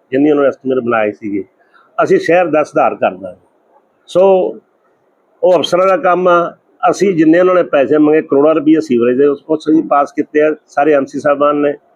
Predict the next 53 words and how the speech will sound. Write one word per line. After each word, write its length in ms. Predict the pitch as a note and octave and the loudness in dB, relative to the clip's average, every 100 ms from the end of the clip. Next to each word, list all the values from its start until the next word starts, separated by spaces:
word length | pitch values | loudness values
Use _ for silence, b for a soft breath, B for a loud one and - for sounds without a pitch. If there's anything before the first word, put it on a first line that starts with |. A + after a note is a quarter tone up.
| _ b b b C#3 | _ b b b -2
ਕਰੋੜਾਂ 240 | D#3+ F3+ | 2 2
ਰੁਪਈਏ 240 | F#3+ F#3+ | 2 2
ਵਾਟਰ 300 | F3 C#3+ A#2+ | 4 2 0
ਵਰਕਸ 200 | B2 C3 | 0 0
ਦੇ 80 | D3 | 0
ਪਾਸ 300 | - D#3 D3 | 0 0 0
ਕੀਤੇ 340 | - - E3 E3 | -4 -2 0 0
ਆ, 60 | |
ਕਰੋੜਾਂ 400 | E3 D3 E3 F#3 | 0 0 2 0
ਰੁਪਈਏ 240 | F3 E3+ D#3 | 0 0 0
ਸੜਕਾਂ 400 | - A#2+ - B2 | -2 -6 -2 0
ਦੇ 120 | A#2+ | 0
ਵੀ, 100 | A2+ | -2
ਜਿੰਨੇ 240 | B2+ C#3+ | 0 0
ਵਿੱਚ 160 | C#3+ - - | 0 -2 -4
ਅੱਠ 80 | C#3 C3+ | -4 0
ਨੌ 140 | C#3 | -2
ਸੜਕਾਂ 360 | C3 A#2+ G#2+ C3 | 0 -4 -2 -2
ਹੈਗੀਆਂ 320 | G2+ A2+ B2+ | -2 0 -2
ਤਕਰੀਬਨ, 540 | C3 B2 B2 A#2+ B2+ A#2 B B B B2+ | -2 -4 -2 -2 -2 -6 B B B -2
ਜਿੰਨੇ 260 | C#3+ C#3 | 0 2
ਜੇ, 120 | C#3 | 2
ਅ, 280 | C3 A#2+ C3 | 0 -2 -4
ਬੂੜਾ 280 | A#2 C3+ C#3+ | 0 0 2
ਗੁੱਜਰ 300 | C3+ C3 C#3 | 0 0 2
ਰੋਡ 240 | C3+ C3+ | 2 2
ਆ, 160 | C#3 C3+ | 2 0
ਸਿਵਲ 380 | - C3+ D3+ C#3 | -2 -2 0 0
ਹਸਪੀਟਲ 320 | - - C3+ | -2 -4 0
ਵਾਲੀ 280 | C3+ C3+ C#3 | 2 2 0
ਆ, 60 | |
ਕੱਚੇ 300 | C3+ C#3+ - | 0 -4 -2
ਉਦਨ 180 | C#3 C3 | -2 0
ਰੋਡ 200 | C3+ C3+ | 0 -2
ਤਕਰੀਬਨ 420 | B2+ C3+ B2+ B2 | -2 -2 -2 -2
ਸਾਰੀ 340 | C3+ D3+ D#3+ D3 | -4 -2 0 -2
ਹੈਗੀ। 200 | F#2+ F#2+ - _ _ _ _ _ - | -4 -14 -20 _ _ _ _ _ -2
ਔਰ 160 | G#3 | 0
ਜੋ 180 | F3+ G#3+ | 2 2
ਐਮ 140 | G#3 G#3 | 2 2
ਸੀ 120 | G3 | 0
ਸਾਹਿਬਾਨ 420 | F#3 F#3+ F#3+ F#3 | 0 0 2 2
ਨੇ 140 | F#3 | 2
ਸਾਨੂੰ 320 | D#3 D#3 E3 C#3+ | 2 0 0 0
ਗਲੀਆਂ 260 | D3 D3+ | 0 0
ਦੇ 80 | D3+ | 0
ਕੰਮ 280 | C#3 C3+ C#3 | -2 -2 -2
ਪਏ 220 | C#3+ C3+ | -2 -4
ਸੀ, 200 | - C3+ C#3 | -6 -8 -4
ਉਹ 80 | |
ਵੀ 80 | D3 | -4
ਪਾਏ 240 | D3 G2+ | -4 -8
ਆ। 120 | G2+ | -8